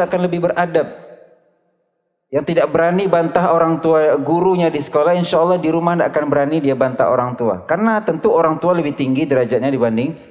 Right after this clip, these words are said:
guru. Bukan berarti guru butuh dihargai. Bukan berarti kita harus disanjung, tidak. Tapi ini adab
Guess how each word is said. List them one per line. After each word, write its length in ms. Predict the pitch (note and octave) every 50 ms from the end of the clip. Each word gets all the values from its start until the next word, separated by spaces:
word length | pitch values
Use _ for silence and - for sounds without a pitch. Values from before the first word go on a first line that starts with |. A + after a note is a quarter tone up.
| - - _ _
guru. 400 | B2+ C#3+ E3 F3 D#3+ C#3+ A2+ - - - - - _ _ _ _ _ _ _ _ _ _ _ _
Bukan 320 | E3 F#3+ F#3 - F#3 F3
berarti 400 | E3 E3 D#3 D3+ D3 - G3 G3
guru 400 | F#3 C#3 C#3 D3 D#3 E3 F3+ F3+
butuh 320 | E3 D#3 D3 - E3 D#3+ D3+
dihargai. 640 | D#3 D3+ D3 C#3 C3+ B2 B2 C#3 C#3 C3 B2 A2+ G2 - - - - - - - _ _ _ _ _ _ _ _
Bukan 200 | - - D#3 D3+ C#3+
berarti 400 | D3+ D3 D3 D3 C#3+ - E3+ E3+
kita 240 | E3 D3+ - E3+ D#3+
harus 320 | D#3 D3 D3 D#3+ D3+ -
disanjung, 560 | C#3+ C#3+ C#3 F#3 E3+ D#3+ D#3+ C#3+ D3+ D3+ C#3+ -
tidak. 240 | F#3+ E3 - -
Tapi 240 | - D#3+ D#3 - F#3+
ini 240 | E3 F3+ F3+ F#3 F3+
adab 480 | - F3 E3+ D#3+ C#3+ F#3 F#3 F3 -